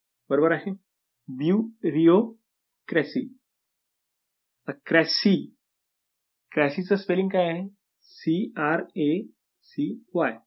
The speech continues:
इथे काय आहे? सी आय ई. आधी शेवटचं बघायचं, शेवटचं spelling तुम्हाला,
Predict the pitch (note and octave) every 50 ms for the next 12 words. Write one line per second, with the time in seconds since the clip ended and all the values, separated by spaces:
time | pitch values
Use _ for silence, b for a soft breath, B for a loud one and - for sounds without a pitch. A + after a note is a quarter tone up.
0 | _ _ _ _ _ _ _ _ _ _ _ _ _ _ _ _ _ _ D3+ D3
1 | E3+ F3 F3+ F3 E3 D#3+ D#3+ F3 F#3+ G3+ - _ _ _ _ _ _ _ - E3
2 | E3 E3 - F3 E3 - - - E3+ D3+ C3+ B2+ - - _ _ _ _ _ _
3 | _ _ _ _ _ _ _ _ _ _ _ _ _ _ _ _ _ _ _ _
4 | _ _ _ _ _ _ _ _ _ _ _ _ - C#3+ C#3+ F3 F3+ F3 - D#3
5 | D#3+ F3 F3 F#3+ F3+ E3 D#3 D#3 D3+ D3 D#3 G3 A3 - _ _ _ _ _ _
6 | _ _ _ _ - - - D3 D3 D3 D3+ E3 D3+ - D3+ D3+ D#3+ E3+ E3 E3
7 | D#3+ D#3 D#3 D#3 D#3+